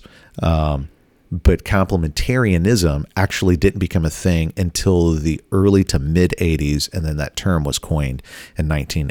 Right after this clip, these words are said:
eighty-eight. Here's an interesting fact that I think a lot of people don't know.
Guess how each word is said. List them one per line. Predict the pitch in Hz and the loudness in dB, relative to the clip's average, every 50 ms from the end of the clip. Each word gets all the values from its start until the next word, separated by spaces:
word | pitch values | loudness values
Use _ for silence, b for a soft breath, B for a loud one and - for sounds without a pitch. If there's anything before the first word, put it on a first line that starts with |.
| - | -4
eighty-eight. | - 80 71 69 67 67 65 - - - - b b b b b b b b | -4 -4 -4 -4 -6 -6 -6 -8 -10 -12 -20 b b b b b b b b
Here's | - - 117 117 - | 0 2 2 4 4
an | 107 85 - _ - | 2 -2 -2 _ 0
interesting | - 113 110 - - 110 - - - 101 90 | 0 2 2 2 2 2 2 2 2 2 0
fact | - - 95 85 80 - - | 2 0 0 0 0 -2 -2
that | - 78 | 0 0
I | 82 82 | 2 2
think | - 98 85 | 0 0 -2
a | 78 | -2
lot | 73 73 78 78 78 | 0 0 0 0 0
of | 80 - | -2 -4
people | - - 82 - 80 | -4 -6 -4 -2 -2
don't | 71 71 71 76 73 71 64 69 | -4 -4 -4 -2 -2 -2 -2 -4
know. | 71 65 62 60 55 | -6 -6 -6 -6 -8